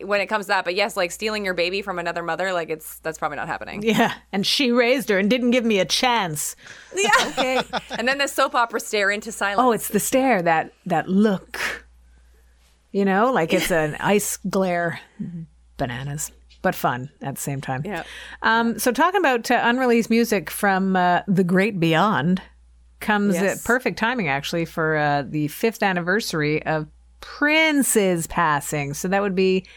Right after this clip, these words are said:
Speaker 2: the fifth death anniversary. Five years. Crazy.
Speaker 1: It was the sixteenth, right, of April?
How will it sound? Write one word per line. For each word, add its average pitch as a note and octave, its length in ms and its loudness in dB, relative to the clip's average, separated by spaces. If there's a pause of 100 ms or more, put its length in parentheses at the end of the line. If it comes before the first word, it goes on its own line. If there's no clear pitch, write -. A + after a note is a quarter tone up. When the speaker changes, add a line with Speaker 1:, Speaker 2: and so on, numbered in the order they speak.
(260)
Speaker 2:
the F#3 180 -2
fifth - 460 -2 (480)
death A3+ 300 0
anniversary. C3 720 -4
Five D#4 440 0
years. A#3+ 680 0 (200)
Crazy. C#4 360 -4
Speaker 1:
It - 20 0
was A3 80 0
the G#3 80 -2
sixteenth, G#3 480 -6
right, F3 220 -2
of F3 100 -6
April? A3+ 380 -6